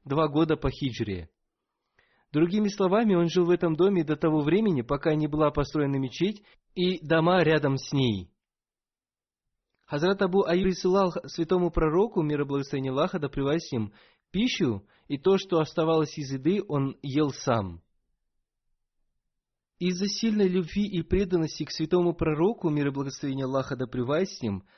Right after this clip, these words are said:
Хазрат Аюб ел именно из места, к которому прикасались благословенные пальцы святого пророка, мир и благословение Аллаха, да пребывает с ним. И другие сподвижники тоже присылали пищу святому пророку, мир и благословение Аллаха, да пребывает с ним. И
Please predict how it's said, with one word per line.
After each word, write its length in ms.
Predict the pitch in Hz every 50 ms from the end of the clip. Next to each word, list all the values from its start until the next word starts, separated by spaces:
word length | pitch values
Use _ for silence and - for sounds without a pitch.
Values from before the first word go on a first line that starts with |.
| _ _ _ _ _
Хазрат 480 | - - 156 151 156 180 190 185 - -
Аюб 440 | - 160 165 160 156 208 240 226 - _
ел 300 | - 147 131 185 185 175
именно 360 | 165 180 170 175 175 170 165 160
из 80 | 156
места, 480 | - 160 156 165 214 247 - - 151 131
к 60 | -
которому 440 | 156 147 - 170 165 165 160 156 143
прикасались 640 | - 151 151 - 156 147 - 160 156 151 143 135
благословенные 720 | 131 143 147 147 147 - - 165 147 147 147 143 139 131
пальцы 360 | - - 143 170 180 - 165
святого 380 | 135 - 143 123 - 147 143 135
пророка, 500 | - - 135 131 131 151 190 185 - 147
мир 180 | 131 135 127 127
и 20 |
благословение 500 | 117 123 120 120 113 - 135 123 123 120
Аллаха, 300 | 113 120 139 147 - 143
да 100 | 123 123
пребывает 420 | 117 - 123 110 113 131 127 120
с 120 | - - -
ним. 240 | 110 101 95 87 - _ _ _ _ _ _ _ _ _ _ -
И 80 | 175
другие 380 | 165 175 180 190 180 196 214 190
сподвижники 680 | - - 175 156 143 147 180 220 214 202 180 - 160 143
тоже 340 | - 165 170 170 156 165
присылали 580 | - - - 135 - - 143 135 131 127 127 120
пищу 340 | 117 - 147 165 - 160 135
святому 400 | - - 131 - 135 131 131 117
пророку, 440 | - 120 117 120 147 190 196 - 151
мир 180 | 135 131 131
и 20 | 127
благословение 460 | 123 120 117 - - 131 117 117 113
Аллаха, 280 | 110 120 147 - -
да 120 | 127 117 113
пребывает 420 | - - 113 104 117 113 104 101
с 80 | - -
ним. 280 | 107 92 85 82 80 - _ _ _ _ _ _ _ _ _ _ _ _ _ _ _ _
И 100 | - 165